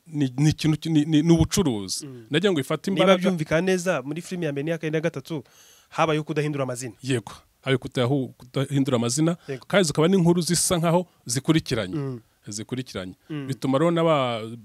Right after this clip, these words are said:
Speaker 1: ba-, ba-, ba-, ntuza ya mazina nakoresheje y'abakinnyi, characters,
Speaker 2: Amenyekana.
Speaker 1: amenyekana kandi arakomera.
Speaker 2: Arakomera.
Speaker 1: Yego.
Speaker 2: Ariko se, twatangiye uvuga uti, byari bimeze nkaho ari nk'impumyi,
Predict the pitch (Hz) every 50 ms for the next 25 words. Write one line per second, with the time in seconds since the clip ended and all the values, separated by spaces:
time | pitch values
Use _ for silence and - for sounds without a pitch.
0 | 123 143 135 127 117 127 127 123 120 131 147 143 127 110 117 127 147 139 135 120
1 | 113 107 107 104 113 117 120 113 131 156 143 135 147 160 151 127 117 120 117 120
2 | 120 117 117 - 143 160 165 151 139 131 127 117 - 160 147 - 127 120 147 156
3 | 135 120 - - - 127 113 123 147 196 208 - _ _ - - 135 131 143 165
4 | 165 151 165 170 180 170 120 123 151 196 - _ _ _ 139 147 170 208 196 165
5 | 139 - - 135 123 113 - - 160 160 135 120 113 104 - - 98 98 92 87
6 | - - - - 120 117 113 - - 117 110 107 104 104 101 98 95 95 - -
7 | - - - - 165 202 202 - 170 - - 143 147 - - - 170 - 175 175
8 | 180 180 180 233 247 220 180 - 160 156 156 151 147 147 143 131 160 185 208 208
9 | 185 160 143 139 160 175 175 170 170 160 165 170 170 165 170 160 160 165 160 143
10 | 135 160 156 151 139 127 127 139 151 156 151